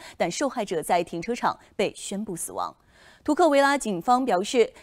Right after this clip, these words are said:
在明遭遇到枪击之后，一辆白色S U V逃离现场。警方消息人称，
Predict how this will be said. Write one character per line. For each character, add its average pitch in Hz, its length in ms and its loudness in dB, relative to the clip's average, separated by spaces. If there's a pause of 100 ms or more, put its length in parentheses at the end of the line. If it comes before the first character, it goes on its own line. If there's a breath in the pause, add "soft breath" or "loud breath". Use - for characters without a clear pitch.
在 294 360 4
明 220 280 -2
遭 285 220 2
遇 277 100 0
到 208 160 2
枪 214 160 -4
击 220 120 -4
之 214 120 -2
后， 208 160 0
一 180 120 -4
辆 190 180 -2
白 165 240 0
色 254 160 -2
S 180 240 -2
U 220 80 -6
V 254 160 -2
逃 - 300 -4
离 175 160 -6
现 196 180 -2
场。 170 240 4 (260 loud breath)
警 254 220 0
方 285 180 0
消 277 200 0
息 226 100 -4
人 220 160 -4
称， 240 180 -4